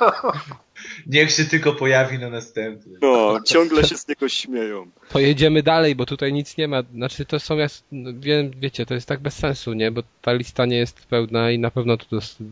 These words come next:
Speaker 3: będzie masa innych gier, no, spójrzcie
Speaker 2: Era
Speaker 3: dalej.
Speaker 2: na przykład ominęliśmy na pewno w omawianiu.
Speaker 3: No bo tutaj są jeszcze niesprecyzowane daty premiery, więc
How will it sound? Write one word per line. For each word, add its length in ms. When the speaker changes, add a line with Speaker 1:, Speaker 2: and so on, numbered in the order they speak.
Speaker 3:
będzie 260
masa 260
innych 200
gier, 200
no, 200
spójrzcie 340
Speaker 2:
Era 100
Speaker 3:
dalej. 220
Speaker 2:
na 60
przykład 460
ominęliśmy 1000
na 140
pewno 420
w 100
omawianiu. 520
Speaker 3:
No 80
bo 100
tutaj 240
są 160
jeszcze 260
niesprecyzowane 800
daty 360
premiery, 580
więc 440